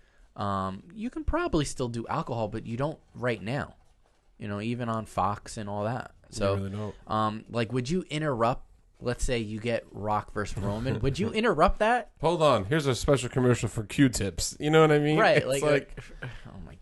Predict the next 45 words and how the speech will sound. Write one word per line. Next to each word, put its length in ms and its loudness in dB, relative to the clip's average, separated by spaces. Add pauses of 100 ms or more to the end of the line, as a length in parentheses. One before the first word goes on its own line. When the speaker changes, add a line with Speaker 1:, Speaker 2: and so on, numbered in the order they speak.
(120)
Speaker 2:
you 60 2
Speaker 1:
God. 80 -2
Speaker 2:
can't. 520 0
Speaker 1:
For 180 2
Head 160 6
and 100 -2
Shoulders 520 -2
or, 100 -2
Speaker 2:
Yeah. 240 8
Speaker 1:
or 40 0
whatever. 560 4
Speaker 2:
<laughs> 640 0
Speaker 1:
Like, 220 0
oh 260 -2
my 120 -8
God. 300 -6
Speaker 2:
And 100 2
then 120 6
we 100 6
see, 220 2
like, 260 4
a 180 2
vignette 520 4
of 120 4
the 80 0
New 220 4
Day 260 2
Speaker 1:
And 100 -4
Speaker 2:
playing 320 4
with 260 -2
shampoo 560 6
in 60 6
the 60 6
shower 460 4
or 40 4
Speaker 1:
but 60 4 (100)
Speaker 2:
something 100 -2
Speaker 1:
here, 120 6
Speaker 2:
like 80 4
that. 180 2
Speaker 1:
but 180 0
yeah, 260 0
there. 240 4
Thank 420 2
you, 160 0